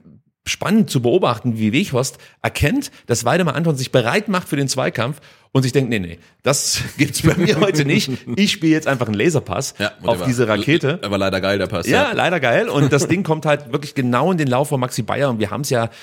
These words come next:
Speaker 1: in der Gegnervorschau erwähnt. Bayer ist sowohl mit wie auch ohne Ball sehr schnell. Und dementsprechend kann er sich dann einen entscheidenden Vorteil gegen, ähm, Anton und Rohr erlaufen in dem Moment. Und man muss vielleicht auch noch erwähnen, dass Anthony Rouault hier nicht ganz so gut aussah und offenbarte so ein paar Schwächen im Stellungsspiel.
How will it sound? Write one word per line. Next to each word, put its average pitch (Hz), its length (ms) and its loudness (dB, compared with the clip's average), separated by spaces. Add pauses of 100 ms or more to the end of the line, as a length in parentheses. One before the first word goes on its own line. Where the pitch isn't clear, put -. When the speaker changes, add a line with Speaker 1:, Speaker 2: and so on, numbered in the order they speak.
(180)
Speaker 1:
in 117 60 0
der 113 80 4
Gegnervorschau 107 580 0
erwähnt. 107 320 0 (240)
Bayer 117 220 2
ist 120 120 -2
sowohl 123 260 2
mit 110 300 0 (180)
wie 117 300 -4
auch 120 220 2
ohne 156 220 4
Ball 82 380 -4
sehr 92 260 -4
schnell. 90 280 -2
Und 98 160 -2
dementsprechend 131 640 0 (260)
kann 120 120 0
er 131 80 4
sich 131 160 -4
dann 123 400 0
einen 110 160 -2
entscheidenden 131 580 0
Vorteil 139 640 2 (320)
gegen, 120 400 0 (100)
ähm, 110 400 0
Anton 127 260 0
und 107 460 -2
Rohr 131 360 4
erlaufen 143 400 0
in 131 100 -2
dem 143 100 0
Moment. 143 260 0 (180)
Und 113 80 -4
man 131 120 6
muss 170 140 6
vielleicht 151 240 0
auch 135 100 0
noch 135 140 -2
erwähnen, 135 300 0
dass 120 200 0
Anthony 127 580 -2
Rouault 120 440 2
hier 127 140 4
nicht 135 280 -2
ganz 160 300 2
so 147 140 4
gut 156 280 0
aussah 143 640 2
und 117 180 -2
offenbarte 117 540 -2
so 127 160 -2
ein 117 80 -2
paar 127 220 -2
Schwächen 139 320 -2
im 117 80 -2
Stellungsspiel. 160 720 2